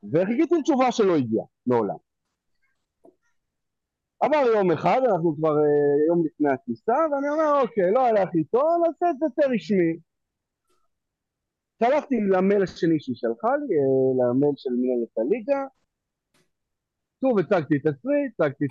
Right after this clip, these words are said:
אשתי, הפעם ויתרתי על כל הלינקים והתמונות, אמרתי, אה, שלחתי את זה, איזה משפט של "אני אשמח ל-, ל-, להעביר לכם כל חומר שתצטרכו", וחיכיתי לתשובה, הם אמרו לי, "מהר, אנחנו קיבלנו את הבקשה שלך, אנחנו נודיע לך מה,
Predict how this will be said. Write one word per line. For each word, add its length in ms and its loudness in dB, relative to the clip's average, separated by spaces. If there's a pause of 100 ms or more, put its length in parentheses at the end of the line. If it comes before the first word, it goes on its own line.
אשתי, 300 0
הפעם 320 2
ויתרתי 420 0
על 160 0
כל 180 2
הלינקים 500 0
והתמונות, 720 -2
אמרתי, 340 -6
אה, 400 0
שלחתי 280 -4
את 60 -4
זה, 120 -4
איזה 180 -2
משפט 400 -2
של 140 0
"אני 180 2
אשמח 440 -2
ל-, 80 2
ל-, 300 2
להעביר 280 0
לכם 220 -2 (100)
כל 220 0 (100)
חומר 200 0
שתצטרכו", 800 -8 (2500)
וחיכיתי 420 -2
לתשובה, 260 0
הם 100 2
אמרו 180 2
לי, 80 4
"מהר, 360 2 (520)
אנחנו 460 -2
קיבלנו 300 0
את 80 -6
הבקשה 340 -2
שלך, 180 -2
אנחנו 340 0
נודיע 280 2
לך 140 -2
מה, 180 2